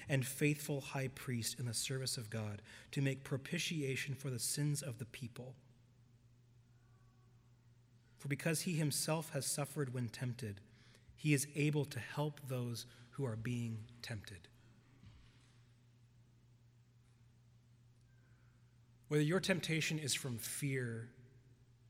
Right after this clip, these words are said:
and anger directed at you by others who have abused their place in your life,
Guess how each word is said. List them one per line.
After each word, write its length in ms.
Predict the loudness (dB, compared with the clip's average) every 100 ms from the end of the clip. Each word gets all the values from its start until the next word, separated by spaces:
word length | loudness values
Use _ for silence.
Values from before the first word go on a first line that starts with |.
| -6
and 140 | -4 0
anger 360 | 2 2 4 4
directed 480 | 2 0 0 -4 -6
at 160 | -4 -6 -2
you 120 | -2
by 200 | -2 -2
others 280 | 0 2 2
who 120 | 0
have 120 | -4
abused 680 | -4 -6 -2 2 2 2 0
their 180 | 0 0
place 400 | -2 -4 -4 -4
in 100 | -4
your 160 | -2 -4
life, 640 | -4 -6 -8 -10 -12 -14